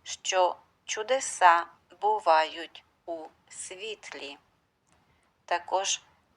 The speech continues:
не забудь відповісти на спокусу сьогоднішньою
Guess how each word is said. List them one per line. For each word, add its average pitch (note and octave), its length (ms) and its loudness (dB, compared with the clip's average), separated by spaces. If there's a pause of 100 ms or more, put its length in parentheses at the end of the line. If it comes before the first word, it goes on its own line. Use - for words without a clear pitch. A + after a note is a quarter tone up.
(100)
не G#3+ 260 -4
забудь B3 560 2 (100)
відповісти E3 1040 -8 (160)
на F3 180 -2
спокусу - 920 -10 (300)
сьогоднішньою E3+ 1400 -6